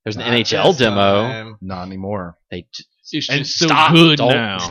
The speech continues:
Speaker 1: don't play this game.
Speaker 3: And
Speaker 1: Like
Speaker 3: you know, people were signing up for a second E A Access account so they could play it again. Like, they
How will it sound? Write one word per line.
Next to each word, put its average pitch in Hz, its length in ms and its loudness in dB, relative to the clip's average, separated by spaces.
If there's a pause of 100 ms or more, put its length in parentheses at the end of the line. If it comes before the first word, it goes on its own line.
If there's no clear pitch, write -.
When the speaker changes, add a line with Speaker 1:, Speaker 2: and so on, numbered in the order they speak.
(440)
Speaker 1:
don't 113 220 -6
play 135 180 -6
this 131 160 -10
game. 135 280 -14
Speaker 3:
And 123 100 -12
Speaker 1:
Like 92 100 -6
Speaker 3:
you - 40 -4
know, 139 280 0
people 139 320 0
were 107 100 -2
signing 104 400 -6
up 104 180 -10
for 101 120 -10
a 87 60 -12
second 98 420 -14 (100)
E - 140 -6
A 92 100 -12 (140)
Access 95 360 -18
account 107 420 -10 (280)
so - 200 -14
they 95 120 -10
could 90 100 -20
play 92 200 -12
it 80 60 -14
again. 76 260 -20 (300)
Like, 87 160 -20
they 87 160 -16